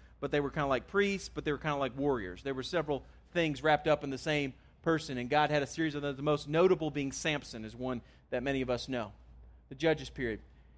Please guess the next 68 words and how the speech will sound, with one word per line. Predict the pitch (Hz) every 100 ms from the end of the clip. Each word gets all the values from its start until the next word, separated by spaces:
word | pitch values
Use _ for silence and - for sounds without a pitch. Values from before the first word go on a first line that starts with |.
| - - -
And | 170
then | 226
they | 233
say, | 220 226
"You | 214
know | 285
what? | 277 247
We |
wanna | 285 277
have | 220
a |
king | - 226 214
like | 190 190
all | 185
the | 185
other | 175 185
peoples." | 190 170 156 143
And | - 160
so | 143 170
God | 175 180
says, | 185 180
"Okay, | -
I'll | 170 226
give | 262 214
you |
a | 151
king. | 156 143 160
I'll, | 190
I'll | 156 175
give | 202
you | 196
a | 190
guy | 175 156
that | 151 -
you | 156
guys | 175 160
will | 156
think | - 160
is | 143 127
great." | 139 151 135
And | 127
he | 131
gives | 139 127
them | 127
Saul. | - 143 120 87 69
And | 117
Saul | 160 160
wasn't | 147 139 123
really | 127 127
that | 120 101
good | 123
of | 110
a | 110
king. | 127 98 90 - - - - - -
And | 135
they | 143
found | 151 147 143 127
that, | 131 127 143
you |
know | 147
what? | 147 147 131 - -
God | 139 147
was | 147
a | 131
better | 135 131
king | 120 143 123
than | 120 113
Saul. | 131 113 107